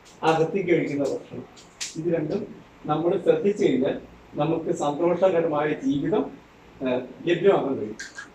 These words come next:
വീട്ടിലെ ഓരോ അംഗത്തിനും എല്ലാവർക്കും ഒരുപോലെ എല്ലാ ഭക്ഷണവും കൊടുക്കും. ആവശ്യത്തിനനുസരിച്ച് കുട്ടികൾക്ക്, വളരുന്ന കുട്ടികൾക്ക് ധാരാളം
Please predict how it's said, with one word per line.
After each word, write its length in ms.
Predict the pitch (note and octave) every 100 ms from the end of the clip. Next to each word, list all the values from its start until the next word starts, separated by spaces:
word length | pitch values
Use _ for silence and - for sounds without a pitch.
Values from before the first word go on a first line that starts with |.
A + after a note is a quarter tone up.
| -
വീട്ടിലെ 340 | E3 G3 G3 A#3+
ഓരോ 320 | F#3+ G#3+ B3+
അംഗത്തിനും 640 | G#3+ F3+ F#3 F#3 G3 - - - - - - - - -
എല്ലാവർക്കും 680 | F#3+ G#3+ A#3 C4+ B3+ B3+ A#3+
ഒരുപോലെ 360 | G#3+ G#3 G#3+ G#3
എല്ലാ 340 | E3+ F3+ G3
ഭക്ഷണവും 260 | E3 - C3+
കൊടുക്കും. 240 | - - - - - - - - - -
ആവശ്യത്തിനനുസരിച്ച് 800 | D3+ D#3 D#3+ F#3 E3 D#3+ D3 C#3+
കുട്ടികൾക്ക്, 400 | - - F3+ E3+
വളരുന്ന 380 | D3+ D3 D#3+ F#3
കുട്ടികൾക്ക് 340 | F3+ F#3+ F#3
ധാരാളം 400 | F#3 E3+ E3+ G3